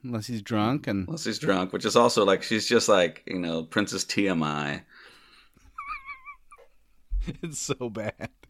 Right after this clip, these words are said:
Speaker 1: This whole thing is so bad. Dim-,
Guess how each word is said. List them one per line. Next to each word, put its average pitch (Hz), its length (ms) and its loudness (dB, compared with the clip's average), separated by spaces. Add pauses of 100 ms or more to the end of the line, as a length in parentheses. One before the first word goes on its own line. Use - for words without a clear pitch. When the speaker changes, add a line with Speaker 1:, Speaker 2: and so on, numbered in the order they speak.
(640)
Speaker 1:
This 151 200 -6
whole 135 160 -2
thing 123 320 -6
is 123 160 -10
so 98 260 -8
bad. 85 420 -16 (1800)
Dim-, 117 220 -2